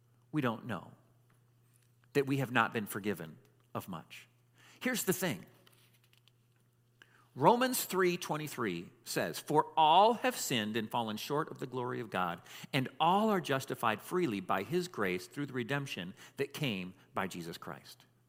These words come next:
Say it with me. I have sinned. I have. I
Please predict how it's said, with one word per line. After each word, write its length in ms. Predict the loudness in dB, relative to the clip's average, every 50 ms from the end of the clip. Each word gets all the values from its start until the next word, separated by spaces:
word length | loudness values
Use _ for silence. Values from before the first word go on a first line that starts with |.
| _ _ _ _ _ _ _ _ _ _ _ _ _ _ _ _ _ _ _ _ _ _ _ _ _ _ _ _ _ _ _ _ _ _ _ _ _ _ _ _ _ _ _ _ _ _ _ _ _ _ _ _ _ _ _ _ -20 _ _ _ _ _ _ _ -4
Say 160 | 0 2 2
it 80 | 4
with 180 | 4 2 0 0
me. 200 | -2 -6 -8 -8 -14 -20 -20 _ _ 10
I 600 | 12 12 12 12 12 12 8 8 6 2 -2 -8 -14 -18 -20 -20 -20 _ _ -20 -20 -20 -20 -20 -20 -20 -20 -20 -20 -20 -20 -20 -16
have 340 | -4 0 2 2 2 2 0
sinned. 380 | -2 -2 -2 -2 -6 -10 -14 -20 _ _ _ _ -20 -20 _ -20 -20 -20 -20 -20 -20 -20 -20 -20 -20 -20 -20 -20 -20 -20 -20 _ _ _ _ _ _ _ _ _ _ _ _ _ _ _ _ _ _ _ _ _ -20 -8 -4
I 100 | -4 -4
have. 460 | -2 -4 -4 -6 -6 -10 -14 -18 -20 _ _ _ _ _ _ _ _ _ _ _ _ _ _ _ _ _ _ _ _ _ _ _ _ _ _ _ -20 -20 -20 -20 -20 _ _
I 380 | 2 4 6 6 6 4 2